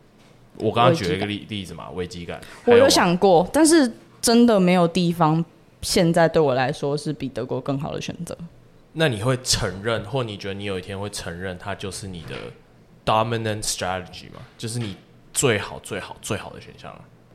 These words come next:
Speaker 2: 你说留在德国吗？我觉得它一直到我现在都是最好、最好、最好的选项。嗯，因为我觉得对我来说住在德国很舒服，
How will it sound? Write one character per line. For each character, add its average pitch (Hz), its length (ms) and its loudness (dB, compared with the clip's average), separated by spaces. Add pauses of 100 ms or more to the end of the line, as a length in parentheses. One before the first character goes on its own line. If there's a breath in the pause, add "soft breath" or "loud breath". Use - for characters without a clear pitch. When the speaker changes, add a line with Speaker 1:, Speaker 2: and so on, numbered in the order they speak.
(280)
Speaker 2:
你 175 80 -4
说 175 160 2
留 160 100 4
在 151 140 2
德 135 160 -2
国 131 160 -2
吗？ 110 160 -2 (720)
我 196 80 2
觉 220 80 6
得 277 40 6
它 320 80 6
一 277 60 6
直 247 100 6
到 226 160 6
我 170 140 6
现 180 220 4
在 175 120 4
都 165 160 4
是 170 120 6
最 165 160 2
好、 151 120 6
最 151 140 2
好、 151 120 2
最 - 120 2
好 151 120 0
的 - 100 -12
选 - 200 -12
项。 - 80 -8 (500)
嗯， 170 140 -2 (460)
因 190 180 0
为 175 440 6 (420)
我 180 80 0
觉 180 100 2
得 180 60 4
对 220 100 4
我 185 120 6
来 151 120 6
说 165 160 4
住 170 140 2
在 165 100 6
德 147 140 2
国 147 140 4
很 113 80 0
舒 135 180 -2
服， - 180 -6